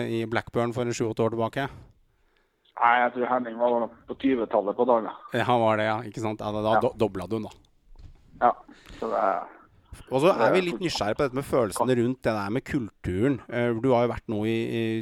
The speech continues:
Speaker 1: eh, en litt mindre klubb da i Belgia, og nå i Apoel som hadde litt større mål, så vi er litt nysgjerrige her. Eh, om du kan ta oss litt igjennom dette?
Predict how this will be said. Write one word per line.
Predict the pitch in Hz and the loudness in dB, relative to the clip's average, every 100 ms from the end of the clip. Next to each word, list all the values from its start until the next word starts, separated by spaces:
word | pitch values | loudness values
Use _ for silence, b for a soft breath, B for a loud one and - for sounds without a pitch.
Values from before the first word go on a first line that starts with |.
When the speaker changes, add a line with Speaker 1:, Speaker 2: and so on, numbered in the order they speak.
| 110 | -8
Speaker 1:
eh, | - 113 110 107 | -12 -10 -8 -8
en | 113 | -6
litt | 110 107 110 | -6 -4 -6
mindre | 98 110 | -4 -6
klubb | - 110 | -6 -6
da | 110 110 110 | -4 -4 -4
i | 107 | -6
Belgia, | 101 104 147 | -8 -4 -4
og | 190 139 123 | -2 -4 -2
nå | 110 110 | -2 -2
i | |
Apoel | 110 117 107 104 | -4 -4 -6 -6
som | 113 117 | -10 -10
hadde | 104 95 | -8 -10
litt | |
større | - - 95 95 | -10 -8 -6 -4
mål, | 113 123 | -6 -6
så | 127 120 | -6 -8
vi | 117 113 110 101 | -8 -10 -12 -8
er | 131 | -8
litt | 135 | -8
nysgjerrige | 143 - 107 104 143 | -8 -6 -6 -4 -6
her. | 202 | -6
Eh, | 175 131 127 131 | -8 -8 -6 -6
om | 127 123 | -8 -8
du | 127 | -8
kan | 135 | -8
ta | 123 107 | -6 -6
oss | - | -8
litt | 113 | -12
igjennom | 113 98 98 110 | -10 -8 -8 -10
dette? | - | -12